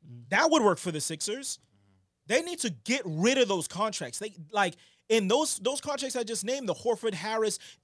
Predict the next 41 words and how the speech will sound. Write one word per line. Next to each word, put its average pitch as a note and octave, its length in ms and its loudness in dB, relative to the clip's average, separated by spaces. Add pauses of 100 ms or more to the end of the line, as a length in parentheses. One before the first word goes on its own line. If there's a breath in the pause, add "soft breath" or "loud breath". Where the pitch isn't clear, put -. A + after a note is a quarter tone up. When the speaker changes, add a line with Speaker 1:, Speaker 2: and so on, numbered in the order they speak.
Speaker 2:
those D#4+ 300 2 (340)
Horford, A#3 360 0
Harris, G#3 500 0 (260 soft breath)
Simmons, A3 520 -2
Embiid, G3+ 380 -4 (280 loud breath)
those B3+ 300 4
are A#3+ 80 6
at F3 100 2
least E3+ 420 0
for G3+ 120 2
the F3 100 2
next F#3 380 2 (280)
three G3+ 200 4
years. E3+ 580 2 (460)
They G#3+ 100 4
have A3 220 4
those G#3 120 0
contracts F3+ 340 -2
for F#3 100 -4
the D#3 80 0
next F3+ 440 0
three E3+ 220 0
years D#3+ 380 2
at B2+ 100 -4
least. D#3+ 420 -2 (360 soft breath)
Do F3+ 80 2
you B3 100 4
see A#3+ 220 0
them A3+ 160 4
getting F#3+ 340 2
any G3 260 0
better? F#3+ 340 0
Speaker 3:
Mm. - 40 -10 (800)
Speaker 2:
And A#3 160 6
they B3 80 10
don't G#3+ 160 6
have G#3+ 260 2
any G#3+ 180 2
money G3+ 280 2
to E3 80 0
spend. A3 500 0